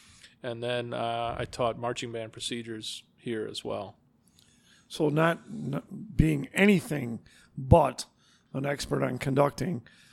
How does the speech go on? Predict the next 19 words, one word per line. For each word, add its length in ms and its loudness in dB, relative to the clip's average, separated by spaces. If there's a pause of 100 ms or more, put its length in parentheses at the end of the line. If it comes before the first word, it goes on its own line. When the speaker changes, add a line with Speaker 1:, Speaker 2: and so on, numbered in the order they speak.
(320)
Speaker 2:
I'll 100 2
watch 460 2
these 300 0
conductors 720 -2
of 300 -6 (360)
famous 380 0
symphony 440 0
orchestras, 720 0
and 200 -2
they, 220 -6 (1000)
they 120 2
look 200 2
like 160 4
they're 140 4
all 120 6
doing 280 -2
different 340 -2
things. 520 -4
Like, 200 -6